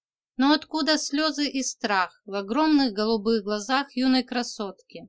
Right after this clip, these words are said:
Это не давало покоя Агнии и на следующий день, когда газеты ошарашили общественность известием о самоубийстве Орлик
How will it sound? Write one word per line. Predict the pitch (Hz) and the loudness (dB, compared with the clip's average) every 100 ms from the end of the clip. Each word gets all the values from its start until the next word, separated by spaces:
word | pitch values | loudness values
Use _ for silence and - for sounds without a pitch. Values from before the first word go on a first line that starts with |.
| _ _ _ _ _ _ | _ _ _ _ _ _
Это | 214 254 269 214 | 2 2 2 2
не | 214 | 2
давало | 196 208 196 262 269 | 2 2 4 4 4
покоя | 240 240 226 254 240 233 - | 2 0 -2 0 0 0 2
Агнии | 226 214 226 220 208 | 2 2 0 -2 -6
и | 214 | -6
на | 208 202 | -4 -4
следующий | - 226 214 208 - 196 | 0 2 2 -2 -4 -8
день, | 170 190 180 185 _ _ _ _ _ _ | -6 -6 -6 -12 _ _ _ _ _ _
когда | 269 269 247 262 | 0 2 4 4
газеты | 262 254 233 277 269 196 | 4 2 2 0 0 -4
ошарашили | 202 208 - 226 247 269 - 190 196 | -2 -2 0 2 2 2 0 -6 -4
общественность | 214 - - 220 202 - 202 190 196 - | -4 -4 -2 -2 -4 -8 -10 -10 -12 -8
известием | 220 196 208 269 294 - 180 170 | -6 -4 -2 0 -2 -6 -10 -6
о | 226 | -4
самоубийстве | 233 277 269 277 226 240 220 - 226 190 | -4 0 2 2 0 0 0 -2 -6 -4
Орлик | 262 311 254 170 | -2 0 -2 -6